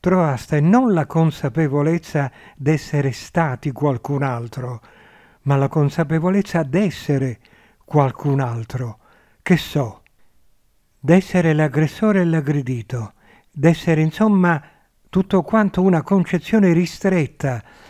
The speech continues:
che voi avete attualmente vi fa escludere di essere,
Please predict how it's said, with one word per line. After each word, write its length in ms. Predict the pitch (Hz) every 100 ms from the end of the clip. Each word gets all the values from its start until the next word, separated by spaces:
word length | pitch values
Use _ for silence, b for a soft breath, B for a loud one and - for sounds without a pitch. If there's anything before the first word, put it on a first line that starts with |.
| b b
che 160 | 160
voi 200 | 135 170
avete 300 | 135 156 147
attualmente 880 | 135 147 147 139 143 123 113 143 147 b b b b
vi 180 | - 170
fa 460 | 156 180 160 - _
escludere 880 | 170 156 - - 185 220 208 196 196
di 200 | 180 160
essere, 680 | 123 - 127 104 101 -